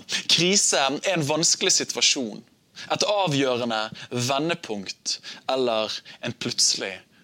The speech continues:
forandring. Ja, begrepet ble brukt om akutt politisk vanskelighet eller sterk svingning i en persons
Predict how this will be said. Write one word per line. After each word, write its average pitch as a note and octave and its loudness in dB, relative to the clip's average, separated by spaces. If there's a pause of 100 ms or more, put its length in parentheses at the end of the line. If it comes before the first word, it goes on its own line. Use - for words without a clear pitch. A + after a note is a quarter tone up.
(120)
forandring. A2 -6 (1000)
Ja, D3+ 4
begrepet E3 2
ble C#3 2
brukt D#3+ 0
om C3 0
akutt - 0 (100)
politisk C#3+ 2
vanskelighet A#2 0 (180)
eller C3+ 2
sterk - 2
svingning A#2 0
i A2+ -8
en G#2 -10
persons A2 0